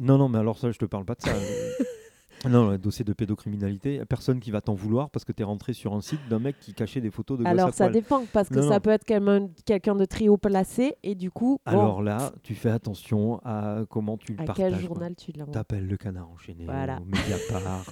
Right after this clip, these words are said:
Speaker 2: <laughs>
Speaker 1: ou au Libé, ou, il y a des journaux qui font ça très bien, et, et des consortiums de, de journalistes qui travaillent, euh, voilà. Mais c'est, euh, c'est un super, un, un super outil de, de, de recherche, du coup,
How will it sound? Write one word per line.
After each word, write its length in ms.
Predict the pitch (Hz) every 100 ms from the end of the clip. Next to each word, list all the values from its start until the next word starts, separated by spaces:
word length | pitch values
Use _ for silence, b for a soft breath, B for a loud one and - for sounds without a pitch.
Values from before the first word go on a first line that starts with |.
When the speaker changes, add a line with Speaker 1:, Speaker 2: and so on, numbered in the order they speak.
| -
Speaker 2:
<laughs> 60 |
Speaker 1:
ou 140 | 95 95
au 40 |
Libé, 580 | 92 95 95 98 92 95
ou, 140 | 92 - b b b
il 60 | 131
y 40 |
a 40 | 139
des 120 | 127
journaux 300 | 110 113 107
qui 140 | -
font 120 | - 101
ça 140 | 101
très 160 | - 110
bien, 340 | 101 107 104
et, 160 | 95 92
et 60 | 95
des 160 | 104
consortiums 520 | - 110 110 - 113 107
de, 220 | 107 101
de 160 | 110
journalistes 540 | 104 107 107 104 - 107
qui 100 | -
travaillent, 460 | - 101 104 101
euh, 180 | 95 95 98
voilà. 200 | 104 98 B B B B
Mais 100 | 107
c'est, 240 | - 117
euh, 240 | 110 101 95 95 95 - -
c'est 120 | -
un 40 |
super, 320 | 104 131 131 127
un, 380 | - 123 120 123
un 60 | 131
super 260 | 127 135 120
outil 180 | -
de, 240 | 120 110 107
de, 300 | 101 101 101
de 140 | 101
recherche, 600 | 104 117 - 160 - - 113
du 160 | 98 90
coup, 240 | 180 180